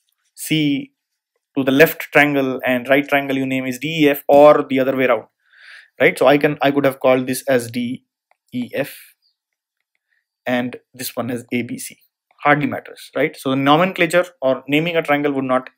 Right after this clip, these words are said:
alter the result that they are similar.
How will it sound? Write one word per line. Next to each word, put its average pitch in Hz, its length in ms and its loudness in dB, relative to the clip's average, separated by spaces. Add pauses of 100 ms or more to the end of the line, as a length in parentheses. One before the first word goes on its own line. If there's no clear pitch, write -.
(880)
alter 156 320 10
the 147 100 2
result 127 400 4
that - 240 4 (260)
they 123 160 0
are 131 180 2 (320)
similar. 147 440 -2